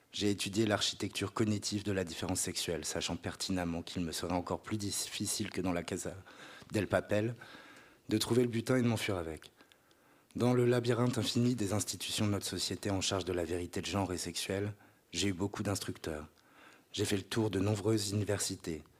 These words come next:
J'ai appris le langage des philosophes, des psychanalystes et des sociologues, des médecins et des historiens,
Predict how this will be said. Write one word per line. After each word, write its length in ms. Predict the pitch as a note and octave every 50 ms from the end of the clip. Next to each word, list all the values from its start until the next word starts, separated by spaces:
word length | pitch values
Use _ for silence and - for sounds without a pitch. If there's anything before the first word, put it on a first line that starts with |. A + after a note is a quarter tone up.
| - _ _
J'ai 140 | - - F#2+
appris 220 | F2+ E2+ - G#2
le 60 | E2+ E2+
langage 400 | F#2 F#2+ F#2 F2+ F#2+ F#2 F2 E2+
des 80 | F2
philosophes, 560 | - - A#2 A2 A2 G#2+ - G2 F2 D#2 C#2+
des 100 | - F2+
psychanalystes 640 | F2 - - - - G#2+ G2+ G2 F#2+ E2+ F#2+ - - G2+
et 40 |
des 100 | E2+ F#2
sociologues, 600 | - - G2 F2 - - F#2+ F2 F2 E2 D2+ D2
des 100 | D2+ E2+
médecins 320 | E2+ F#2+ F#2+ - - G#2 G2+
et 60 | F#2+
des 220 | E2+ F2 E2 F2
historiens, 460 | F2 - - G2 E2+ E2+ E2+ D#2+ D#2